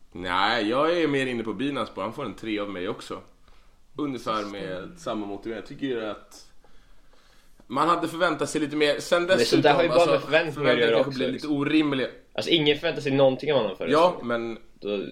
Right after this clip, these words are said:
Speaker 1: men man måste väl utgå någonstans
Speaker 2: Jo,
Speaker 1: ifrån
Speaker 2: så är
Speaker 1: det
Speaker 2: det.
Speaker 1: också.
Speaker 2: Jo, såklart.
Speaker 1: Eller?
Speaker 2: Men, eh, det blir ändå lite så här.
Speaker 1: Så
Speaker 2: Det blir typ inte så... Ja, vet fan.
Speaker 1: Abs-, han gjorde en lite för bra säsong <laughs> kanske för sin,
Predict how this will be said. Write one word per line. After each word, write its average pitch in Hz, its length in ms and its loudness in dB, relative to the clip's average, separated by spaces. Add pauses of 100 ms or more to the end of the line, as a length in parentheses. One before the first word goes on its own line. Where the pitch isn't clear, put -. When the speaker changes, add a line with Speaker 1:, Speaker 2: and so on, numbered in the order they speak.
(1300)
Speaker 1:
men 120 120 -2
man 131 120 0
måste 127 200 -6
väl 127 100 -6
utgå 147 520 -2
någonstans 113 360 -2
Speaker 2:
Jo, 123 120 6
Speaker 1:
ifrån 123 180 2
Speaker 2:
så 120 120 0
är 104 80 6
Speaker 1:
det 92 60 0
Speaker 2:
det. 90 60 -2
Speaker 1:
också. - 220 -16
Speaker 2:
Jo, 95 240 0
såklart. - 400 -8
Speaker 1:
Eller? 101 300 -6
Speaker 2:
Men, 113 240 4
eh, 113 260 4
det 110 60 -8
blir 123 180 4
ändå 117 160 -2
lite 120 180 -4
så - 120 -2
här. 104 440 4 (220)
Speaker 1:
Så - 180 -8
Speaker 2:
Det 107 60 -2
blir 107 160 -6
typ 110 300 -10
inte 101 340 -10
så... 92 420 -8 (140)
Ja, 60 100 -8
vet - 160 -14
fan. - 220 -20
Speaker 1:
Abs-, - 140 -6
han 165 200 -2
gjorde 185 220 2
en 180 140 4
lite 180 280 -4
för 156 440 2
bra 147 340 2
säsong 147 420 -4
<laughs> - 60 -10
kanske 131 240 -2
för 135 120 -8
sin, 127 200 -6